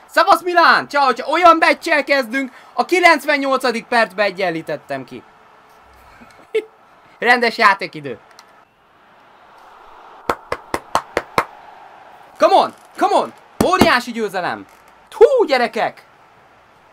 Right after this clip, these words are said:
Hú, hú, hú, hú, hú, hú! Let's go! Na, Ben Yedder nyolcvanhetes,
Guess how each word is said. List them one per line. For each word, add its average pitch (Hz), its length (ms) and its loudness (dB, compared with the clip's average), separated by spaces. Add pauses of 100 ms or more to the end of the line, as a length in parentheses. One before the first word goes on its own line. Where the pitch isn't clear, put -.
(840)
Hú, 403 80 0
hú, 539 200 2
hú, 480 360 2
hú, 480 160 0
hú, 480 180 0
hú! 415 720 -6 (1400)
Let's 262 240 -10
go! 294 220 -4 (440)
Na, 160 500 -4 (840)
Ben 170 200 -8
Yedder 123 380 -14
nyolcvanhetes, 165 920 -18